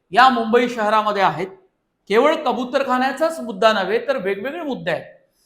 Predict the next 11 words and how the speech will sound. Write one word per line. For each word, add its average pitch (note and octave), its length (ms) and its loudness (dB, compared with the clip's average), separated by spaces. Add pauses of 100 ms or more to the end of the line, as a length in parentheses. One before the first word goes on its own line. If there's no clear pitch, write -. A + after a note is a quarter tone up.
(220)
त्यावर A3+ 220 6
राज्य C4 280 4
सरकार, B3 420 2
महापालिका A3 580 0
किती A3 240 -10
गंभीर F3 480 -2
आहे, D3 200 -4 (1600)
हेही G#3+ 280 2
तितकंच C#4+ 400 0
महत्त्वाचं F#3+ 540 -4
आहे. D#3 100 -10